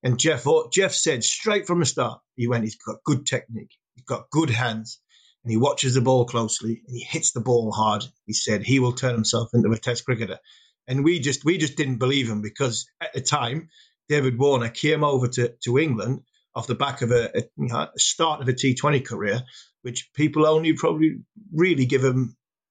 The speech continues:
that was he's gonna be his niche market, twenty twenty, possibly a bit of fifty,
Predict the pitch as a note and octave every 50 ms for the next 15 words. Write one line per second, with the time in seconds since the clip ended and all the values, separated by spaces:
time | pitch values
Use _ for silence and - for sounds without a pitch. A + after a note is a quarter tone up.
0 | _ B2 A#2+ D3+ D#3 D3 - C#3 C3 A#2 B2+ B2+ A#2+ - D3 C3+ C3 B2 B2 B2+
1 | B2+ B2+ A#2+ D#3 E3 D#3 - - B2+ A#2 A2+ A#2 - - F#2+ - - _ - -
2 | _ _ - - D3 C#3 B2 A2+ - C3+ C3+ B2 A#2+ B2 A2+ - - - D3 D3+
3 | - - B2 B2+ B2 A#2 B2 B2+ A#2+ - - C3+ B2 - - A2